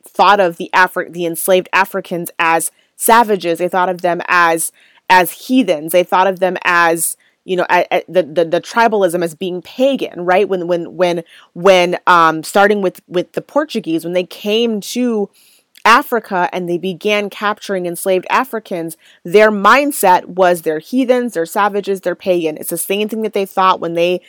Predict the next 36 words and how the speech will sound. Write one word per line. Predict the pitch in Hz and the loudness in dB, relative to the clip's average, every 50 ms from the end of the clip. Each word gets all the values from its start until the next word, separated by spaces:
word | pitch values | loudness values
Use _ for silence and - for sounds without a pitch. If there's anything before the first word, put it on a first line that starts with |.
| - - - - | -20 -20 -20 -6
came | - 220 202 196 190 196 190 | -2 0 0 0 0 -4 -6
to | 185 - - 196 185 180 175 170 - _ _ _ _ - | -8 -8 -6 -4 -2 -2 -2 -2 -4 _ _ _ _ -6
America | 196 196 190 226 262 277 240 233 - - 196 185 - - | -4 -2 0 2 4 4 2 2 0 0 0 0 0 -2
and | 185 185 | -4 -4
they | 180 180 | -2 -2
discovered | 170 175 - - - 185 170 - 185 185 165 | -2 -4 -4 -4 -2 -2 -2 0 -2 -2 -2
the | 170 175 | -2 -4
indigenous | 175 170 160 151 - 170 160 160 - | -4 -4 -6 -6 -8 -8 -8 -8 -6
peoples. | - - 277 269 - 165 - - - - - - - - | -4 -4 -4 -4 -4 -8 -8 -10 -12 -14 -14 -16 -16 -16
Same | - - - 208 202 196 196 196 | -14 -8 -4 -4 -2 -2 -4 -4
exact | 190 165 - 170 170 - _ - | -4 0 0 0 0 0 _ -2
attitude, | 247 285 262 214 - - 170 - - - | -2 0 -2 -4 -6 -10 -12 -14 -12 -12
because | 190 185 - - 214 196 185 - - _ _ _ _ _ _ | -12 -12 -6 -2 -2 -2 -2 -2 -6 _ _ _ _ _ _
their | - 175 165 214 220 226 233 240 240 233 - | -4 2 4 6 6 6 6 4 4 2 0
way | - 185 170 170 214 226 254 | -4 -6 0 2 4 4 4
of | 247 220 190 | 4 2 0
living, | 185 180 180 233 247 220 214 175 175 175 | -4 -2 0 2 2 2 0 -2 -2 -2
their, | 165 180 175 165 | -2 -2 -2 -2
their, | - 180 175 175 175 - - | -4 -2 0 0 0 -2 -4
their | 165 - 185 180 175 | -4 -2 0 0 -2
tribal | 170 - - - - - 214 208 226 233 220 226 208 196 - | -4 -8 -14 -8 -2 0 2 2 2 2 2 0 -2 -2 -4
communal | - - - 202 190 185 190 220 233 233 220 202 190 | -10 -14 -10 -10 -8 -6 -4 -2 -2 0 -2 -2 0
way | 190 202 196 | 0 0 0
of | 190 180 185 | -2 -4 -6
living, | 180 175 226 285 294 240 196 175 170 - - | -4 -2 0 0 2 0 0 -2 -2 -4 -4
and | - 196 196 175 | -4 -4 -4 -6
th-, | - - - | -8 -8 -6
the | 185 196 | -6 -6
fact | - - 208 196 196 - | -2 0 0 0 0 -2
that | 214 - 180 | -6 -6 -4
many | 190 190 196 208 214 | -2 -2 -2 -2 -2
weren't | 214 175 190 262 294 - _ | -4 -2 -4 -4 -4 -4 _
practicing | - 185 - - 185 - - 180 165 | -6 -6 -6 -6 -8 -10 -8 -10 -8
Christianity, | - - 175 165 - - 165 156 160 165 185 196 | -8 -8 -10 -10 -8 -8 -8 -6 -6 -6 -4 -2
but | 175 170 151 | -2 -2 -2
not, | 170 185 190 - | 0 0 0 0